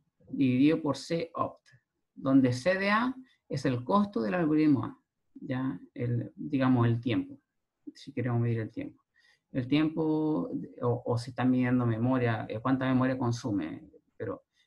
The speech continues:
pero hablemos en términos de tiempo, o complejidad, eh, complejidad asintótica, ¿cierto? Del tiempo. Entonces, C D A sería el tiempo del algoritmo A, y C optim-,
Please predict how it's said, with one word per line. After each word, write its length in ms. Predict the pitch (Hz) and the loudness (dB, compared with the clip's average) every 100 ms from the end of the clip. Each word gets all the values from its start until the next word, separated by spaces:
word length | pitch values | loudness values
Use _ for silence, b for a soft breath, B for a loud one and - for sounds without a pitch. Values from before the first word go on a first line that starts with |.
| _ | _
pero 200 | 170 - | -6 -4
hablemos 400 | - 147 165 175 | 0 4 4 4
en 60 | 170 | 4
términos 280 | 170 165 160 | 4 4 2
de 80 | 139 | 0
tiempo, 240 | 113 - _ _ _ _ _ - | -2 -6 _ _ _ _ _ -4
o 160 | 131 | 0
complejidad, 500 | 120 117 123 - 135 - | 0 0 -2 -4 -6 -8
eh, 80 | - | -8
complejidad 460 | 127 135 - 143 | -4 -4 -2 -2
asintótica, 560 | 135 139 143 120 - - | 0 -2 -2 -4 -6 -8
¿cierto? 260 | 117 123 123 | -8 -6 -6
Del 120 | 120 | -6
tiempo. 280 | - - - - | -8 -12 -16 -20
Entonces, 440 | - - 135 135 139 | -12 -4 -2 -2 -4
C 120 | 147 | 0
D 100 | 139 | 0
A 80 | 147 | 0
sería 280 | 165 151 143 | 0 2 2
el 160 | 131 | 0
tiempo 360 | - 160 170 165 | 0 0 2 0
del 100 | 160 | 2
algoritmo 500 | 165 165 175 185 185 | 0 0 0 0 2
A, 260 | 180 220 _ _ _ _ - | 0 0 _ _ _ _ -4
y 80 | 135 | -4
C 260 | - 165 - | 2 2 4
optim-, 580 | 185 - - 143 143 | 0 0 4 4 4